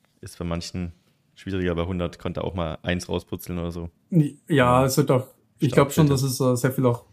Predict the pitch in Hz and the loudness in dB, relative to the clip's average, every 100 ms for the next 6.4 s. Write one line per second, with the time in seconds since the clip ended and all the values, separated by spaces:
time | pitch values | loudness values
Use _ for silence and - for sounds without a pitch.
0 | - - 131 120 - - 156 - 165 165 | -20 -2 0 0 -8 2 2 4 -2 2
1 | 156 151 156 139 139 - - 127 143 131 | 4 2 2 0 0 -2 -4 -2 0 0
2 | 143 143 - _ - _ _ _ _ _ | 0 -2 -6 _ -20 _ _ _ _ _
3 | _ - 123 110 110 110 113 - 92 90 | _ -4 0 2 2 0 -2 -4 -4 -6
4 | - 117 117 117 117 117 123 - - - | 0 2 4 4 4 2 -2 -10 -20 -20
5 | _ - 113 117 - 147 143 131 123 117 | _ -2 0 0 2 2 6 6 6 4
6 | - - - | -4 -10 -16